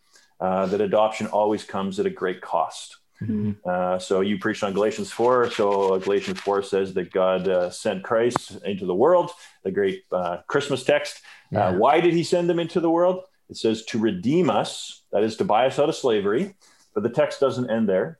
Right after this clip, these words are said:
Speaker 1: It says to redeem us so that we might receive adoption as sons. So the
Speaker 2: Yeah.
Speaker 1: end goal of redemption is adoption.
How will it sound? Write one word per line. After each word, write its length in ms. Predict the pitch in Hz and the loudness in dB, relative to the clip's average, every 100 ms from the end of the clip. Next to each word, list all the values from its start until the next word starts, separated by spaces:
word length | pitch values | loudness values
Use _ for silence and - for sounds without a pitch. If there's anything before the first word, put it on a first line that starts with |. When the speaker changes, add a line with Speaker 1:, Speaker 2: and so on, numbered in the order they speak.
| _ _ _ | _ _ _
Speaker 1:
It 60 | - | -6
says 160 | 117 - | -6 -2
to 80 | |
redeem 320 | 110 98 143 127 | -2 0 2 2
us 260 | 110 - - | 2 0 -10
so 280 | - 143 131 | 2 4 6
that 420 | 143 127 120 - _ _ - | 4 4 0 -10 _ _ -2
we 100 | 117 | 2
might 180 | 117 107 | 2 0
receive 340 | 104 123 110 | -2 -4 -2
adoption 520 | 101 101 98 - 98 | 2 2 0 -4 -6
as 200 | 90 90 | -4 -4
sons. 300 | - 80 - | -4 -6 -10
So 260 | - 107 101 | -2 2 2
the 100 | 107 | 0
Speaker 2:
Yeah. 60 | - 147 | 0 0
Speaker 1:
end 180 | 160 | 2
goal 260 | 131 139 135 | 4 4 4
of 100 | 113 | 2
redemption 540 | 110 117 131 123 107 104 | 0 0 -2 -2 -4 0
is 260 | 127 120 113 | 0 0 0
adoption. 520 | 104 104 98 80 - | 2 0 0 -10 -14